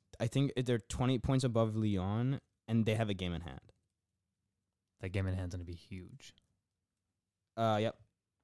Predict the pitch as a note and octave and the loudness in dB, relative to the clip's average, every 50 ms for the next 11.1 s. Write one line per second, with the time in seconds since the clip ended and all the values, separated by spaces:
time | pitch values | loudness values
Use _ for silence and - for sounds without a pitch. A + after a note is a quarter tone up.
0 | _ - - - - C#3 C#3 C#3+ D#3 D3 - - C3 C3 C3 - E3 B2+ A#2+ A#2+ | _ -18 -14 -2 2 4 4 4 4 2 2 4 4 6 6 6 6 6 6 6
1 | C3+ C#3 C3 A2 C#3 A#2 A2 A2 A2 B2 B2 B2+ C3 E3 D#3 C#3 A#2 A#2+ B2+ B2+ | 6 4 4 6 6 6 6 6 6 6 6 8 8 10 10 8 8 8 6 6
2 | - A2 A#2 A#2 A#2 A2+ A#2 A#2 A2 G#2 F#2+ - _ _ _ _ _ _ _ - | 6 6 4 4 6 6 6 6 6 4 2 -2 _ _ _ _ _ _ _ -2
3 | C3 B2 - _ - - _ _ _ _ - C#3+ - D3+ A#2 G2 G2+ - _ _ | -2 -2 -2 _ -20 -20 _ _ _ _ 0 4 4 4 4 4 0 -4 _ _
4 | _ _ _ - C3 D3 D3 - - - - C#3 C3+ C3 C3 - - A2 A2+ D2+ | _ _ _ 4 4 4 4 2 -2 0 4 6 6 6 6 6 4 2 2 2
5 | - A#2+ B2 B2 B2+ - - - C#3 C#3 C#3+ D3 C#3 - _ _ _ _ G2+ G#2+ | 2 2 2 2 2 0 -2 -2 0 0 2 0 0 -4 _ _ _ _ -4 0
6 | G#2+ A#2 A#2+ A#2+ A#2 A2 A2 A2 G#2 G#2 G#2 G2 - - G#2+ G2 G#2+ G#2 G2+ - | 2 4 4 4 4 2 2 0 2 2 2 0 0 -2 -2 0 0 0 0 -2
7 | - - A2 G2+ G2 F#2+ F#2 F2+ F2+ F2+ F2 F2+ F2 F2 F2 - - - F2+ F2+ | -2 -2 0 0 2 0 0 -2 -2 -4 -4 -4 -4 -6 -6 -8 -8 -8 -8 -8
8 | F2+ F2 - - _ - F#2 F2+ F2+ F2 F2 F2 E2 D#2 D#2+ - - F2+ E2 D#2+ | -8 -8 -10 -14 _ -6 -4 -2 -2 -2 -2 -4 -4 -4 -6 -8 -10 -10 -10 -10
9 | - - G2+ F#2 - - - - - - - - - _ _ _ - F2+ E2 - | -8 -8 -8 -8 -8 -8 -10 -10 -10 -10 -12 -14 -20 _ _ _ -10 -8 -8 -8
10 | - - - - - A#2+ A2 A2 A2 G#2+ A2 G2+ G2+ A2 A2 G#2+ G#2 G2 G2 G#2 | -10 -12 -10 -6 -4 0 2 2 2 2 0 0 0 2 2 2 0 -2 -2 -4
11 | G#2 | -6